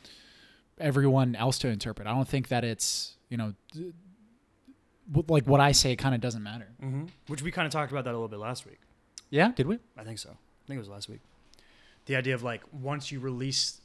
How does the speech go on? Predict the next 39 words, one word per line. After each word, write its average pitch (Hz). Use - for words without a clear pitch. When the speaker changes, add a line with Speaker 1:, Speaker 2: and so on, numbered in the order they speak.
Speaker 2:
the 127
art 135
into 139
the 127
world, 120
it's -
not 123
just 120
yours 113
anymore 104
to -
decide 101
what 98
it 95
means. 98
Speaker 1:
Yeah. 180
Yeah. 151
Max 156
Landis 160
talks 117
about 101
that, 95
Speaker 2:
Mm-hmm. 117
Speaker 1:
uh, 123
with 110
Chronicle. 151
Speaker 2:
Yep. 120
Speaker 1:
'Cause 151
there's 151
a 139
specific, 135
I 160
mean, 139
we're 139
not 131
gonna 120
spoil 127
Chronicle 131
here. 170